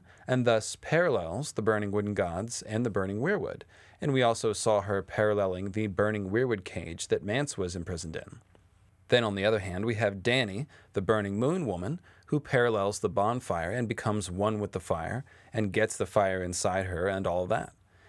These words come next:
And accordingly, Cersei also parallels the burning Tower of the Hand.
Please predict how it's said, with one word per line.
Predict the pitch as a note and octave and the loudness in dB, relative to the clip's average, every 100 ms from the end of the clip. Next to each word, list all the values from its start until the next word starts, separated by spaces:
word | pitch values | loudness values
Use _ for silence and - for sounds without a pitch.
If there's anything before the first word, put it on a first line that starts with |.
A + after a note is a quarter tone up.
| - | -8
And | A#2+ A2+ | -4 -2
accordingly, | - G#2 G2 G2 E3 - _ _ | 2 2 2 -4 -6 -8 _ _
Cersei | - B2 B2+ - A2 | -2 2 2 0 -2
also | D#2+ G2+ A2+ G2+ G2+ | 0 0 2 0 -2
parallels | - A2+ A2 F2 F2+ G#2+ | 0 2 2 2 -2 0
the | A2+ | -2
burning | F#2 G2 G2 G#2 | 0 0 0 -4
Tower | - F2 F2+ | -2 0 0
of | D2+ F2 | -2 -4
the | G2 | -4
Hand. | - - - - | -4 -6 -8 -16